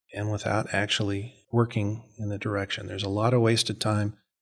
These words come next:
There's a lot of wasted effort, a lot of tears and heartbreak that could be avoided by actually sitting down first and figuring out what it is you want to do, what it is you need to do,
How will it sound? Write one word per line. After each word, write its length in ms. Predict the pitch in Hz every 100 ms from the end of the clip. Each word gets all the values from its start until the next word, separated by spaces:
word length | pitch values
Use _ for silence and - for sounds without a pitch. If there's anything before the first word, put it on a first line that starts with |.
| -
There's 180 | 107
a 40 | 101
lot 320 | 101 101 101
of 80 | 95
wasted 380 | 92 92 - 92
effort, 360 | 90 98 101 _ _ _ -
a 80 | 98
lot 280 | 98 104 101
of 80 |
tears 280 | 98 104 95
and 80 | 92
heartbreak 440 | 101 98 - 95 -
that 100 | 101
could 160 | 95
be 100 | 98
avoided 460 | 92 92 92 92 90
by 280 | 92 90 -
actually 520 | 95 98 - 95 95 98
sitting 280 | - 123 113
down 220 | 101 98
first 300 | 90 101 -
and 100 | -
figuring 300 | - 101 98
out 160 | 95 -
what 240 | 95 101
it 80 | 104
is 180 | 98 98
you 80 | 95
want 200 | 92 92
to 60 |
do, 280 | 92 92 92 - _ _
what 160 | 104 90
it 60 |
is 120 | 90 90
you 60 |
need 220 | 87 90
to 80 | 92
do, 260 | 90 90